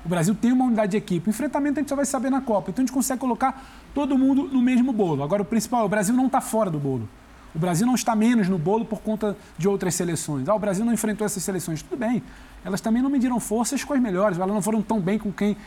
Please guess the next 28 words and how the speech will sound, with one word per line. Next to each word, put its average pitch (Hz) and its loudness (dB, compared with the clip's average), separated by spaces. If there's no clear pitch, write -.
elas 180 0
mediram 180 0
forças. 156 -4
Então, 165 -2
acho 185 -2
que 233 0
o 208 -2
cenário 220 0
pré-Copa 220 0
é - -
um 226 2
cenário 233 2
muito 233 2
aberto, 220 0
Glaucia. 170 0
Não 220 2
tem 247 0
a 262 2
grande 226 2
seleção, 208 0
o 208 0
grande 196 2
bicho-papão, 190 0
a 214 2
seleção 208 2
a 190 0
ser - 0
batida. 175 0